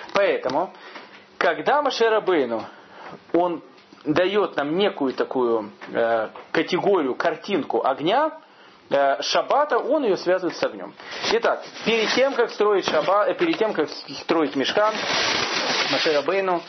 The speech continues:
говорит нам о шаббате, из которого мы учим тридцать девять законов, запретов, и говорит нам об огне. После этого Моше Рабейну начинает перечислять храмовую утварь. Мы должны, там в храме должно быть одно, второе, третье, ну, тут много всего, чего написано.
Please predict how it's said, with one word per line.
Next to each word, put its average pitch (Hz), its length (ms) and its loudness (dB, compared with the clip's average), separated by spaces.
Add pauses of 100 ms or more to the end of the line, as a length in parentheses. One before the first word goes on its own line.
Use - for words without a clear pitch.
(440)
говорит 160 460 2
нам 160 260 2
о 196 100 4
шаббате, 151 640 2
из 185 160 -4
которого 170 320 0
мы 185 180 2
учим 151 220 0
тридцать 151 360 -2
девять 143 260 2
законов, 131 480 0 (160)
запретов, - 500 0 (300)
и 370 160 6
говорит 247 400 2
нам 208 420 0
об 175 260 0 (100)
огне. 120 360 -4 (540)
После - 280 2
этого 254 360 2
Моше 160 220 0
Рабейну 190 340 2
начинает 165 440 0
перечислять 160 420 -4
храмовую 131 480 -4
утварь. 85 220 -14 (880)
Мы 190 160 4
должны, 127 280 -2
там 123 300 -2
в - 60 -14
храме 131 320 -2
должно 110 220 -8
быть 107 180 -6
одно, 175 320 2
второе, 165 420 2
третье, 233 380 0
ну, 285 200 2
тут - 200 -2
много 185 260 2
всего, 127 240 0
чего 123 200 0
написано. - 460 -14